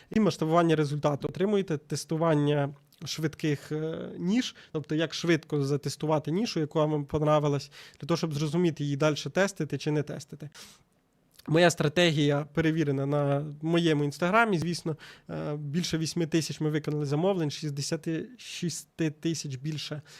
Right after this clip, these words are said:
надрукованих деталей, більше, е, п'ятнадцяти кілограм ми можемо виготовляти виб-, виробів щоденно.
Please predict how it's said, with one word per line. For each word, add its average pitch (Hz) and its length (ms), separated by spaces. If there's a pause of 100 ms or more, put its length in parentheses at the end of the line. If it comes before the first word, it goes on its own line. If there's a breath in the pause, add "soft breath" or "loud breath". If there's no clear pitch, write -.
(140 loud breath)
надрукованих 151 600
деталей, 160 440
більше, 156 440 (300 loud breath)
е, 170 120
п'ятнадцяти 160 440
кілограм 160 320
ми 156 80
можемо 156 320
виготовляти 147 580
виб-, 156 340
виробів 156 420
щоденно. 147 540